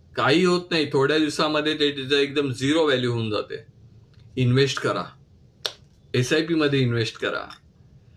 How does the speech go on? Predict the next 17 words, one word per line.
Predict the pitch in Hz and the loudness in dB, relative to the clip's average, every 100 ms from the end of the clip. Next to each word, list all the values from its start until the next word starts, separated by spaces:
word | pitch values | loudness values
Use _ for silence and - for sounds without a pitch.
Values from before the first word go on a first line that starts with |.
| - - - | -20 -20 -12
लाईफ | 117 120 139 175 | -2 0 2 2
इन्शुरन्स | 165 160 143 135 131 | 0 0 0 0 -2
काढा, | 117 90 82 | -4 -6 -6
मेडिक्लेम | 107 120 165 185 160 139 | -2 0 0 0 -2 -2
काढा. | 127 90 76 - _ _ _ _ - - - _ _ _ - - - _ _ _ - - - - | -2 -4 -8 -14 _ _ _ _ -20 -20 -20 _ _ _ -20 -20 -20 _ _ _ -12 -8 -8 -2
ह्या | 127 123 | 2 2
चार | 151 160 147 | 2 0 2
गोष्टी, | 147 139 170 156 | 2 0 0 2
ह्या | 135 147 | 2 2
तीन | 156 156 | 0 0
गोष्टी | 147 139 165 | 0 0 -4
सर्वात | 147 127 139 151 | -2 0 0 0
अगोदर | 139 143 147 | 0 2 0
करा, | 143 131 90 78 | 0 -2 -2 -6
त्यानंतर | - 117 131 135 147 | -4 -2 0 0 0
बाकीच्या | 120 - 131 135 | -2 -2 -2 0
गोष्टी, | 127 120 - 104 | 0 -2 -6 -14